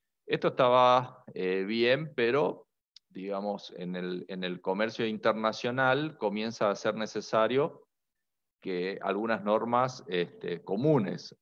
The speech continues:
primero a un nivel nacional y luego a un nivel internacional, y es así que surge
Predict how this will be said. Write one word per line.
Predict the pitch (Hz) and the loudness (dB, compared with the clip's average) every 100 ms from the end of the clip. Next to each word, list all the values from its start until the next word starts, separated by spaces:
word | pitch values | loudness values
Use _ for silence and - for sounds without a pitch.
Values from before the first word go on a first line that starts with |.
| - | -10
primero | 90 95 107 113 | -6 0 2 4
a | |
un | 101 101 | 2 2
nivel | 98 104 104 | 2 2 2
nacional | 107 104 117 117 127 143 | 0 -2 -2 0 0 0
y | 110 | -2
luego | 92 104 113 110 | 2 4 4 4
a | |
un | 95 95 104 113 _ _ - | 2 -4 -8 -12 _ _ -10
nivel | 92 95 98 | -4 -2 -2
internacional, | 87 92 104 92 92 101 120 139 143 | -4 -4 -4 -6 -6 0 2 0 -4
y | - | -10
es | - | -8
así | 95 - | -8 -8
que | 101 101 | -6 -6
surge | - 92 - 110 | -6 -8 0 0